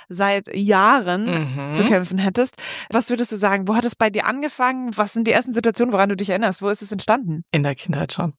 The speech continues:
Speaker 1: Mhm. Okay, <laughs> wie so oft, ja.
Speaker 2: <laughs> Ich, ich glaub, ich bin nicht die Einzige in der Familie, die das
Speaker 1: Mhm.
Speaker 2: Thema hat.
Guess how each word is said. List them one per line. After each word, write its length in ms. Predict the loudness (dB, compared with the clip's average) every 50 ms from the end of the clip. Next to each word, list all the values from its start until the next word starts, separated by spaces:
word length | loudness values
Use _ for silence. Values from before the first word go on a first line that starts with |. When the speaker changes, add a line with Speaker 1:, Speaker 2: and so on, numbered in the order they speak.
| -4 -4
Speaker 1:
Mhm. 400 | -2 -2 -2 -2 -2 -4 -8 -12 _ _ _ -8
Okay, 360 | -8 -4 -2 0 0 2 2 0
<laughs> 160 | -2 -2 0
wie 120 | 0 0 2
so 160 | 4 2 2
oft, 640 | 2 2 0 2 4 4 6 4 2 2 0 -2 0
ja. 80 | 0 -2 -2 -4
Speaker 2:
<laughs> 100 | -6 -4
Ich, 160 | -4 -2 2 2
ich 140 | 2 2 2
glaub, 160 | 2 0 0
ich 120 | 0 0
bin 120 | 0 0 0
nicht 160 | 0 -2 -4
die 100 | -4 -2
Einzige 340 | 0 0 0 -2 -2 -4 -4
in 80 | -2
der 80 | -4 -4
Familie, 480 | -4 -4 -4 -4 -4 -2 -2 -4 -4 -4
die 80 | -6
das 140 | -8 -6 -6
Speaker 1:
Mhm. 40 | -4
Speaker 2:
Thema 280 | -4 -4 -2 -2 -2 0
hat. 240 | -2 -2 -2 -2